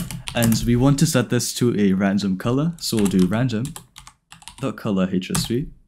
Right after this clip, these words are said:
and this takes a number of parameters. So for our hue, we'll do from zero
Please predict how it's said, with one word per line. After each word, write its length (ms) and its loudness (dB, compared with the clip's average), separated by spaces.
and 160 2
this 300 0
takes 440 0
a 160 0
number 320 2
of 120 -4
parameters. 640 -2
So 440 0
for 200 -4
our 100 2
hue, 380 -2
we'll 120 -4
do 160 2
from 240 0
zero 400 -2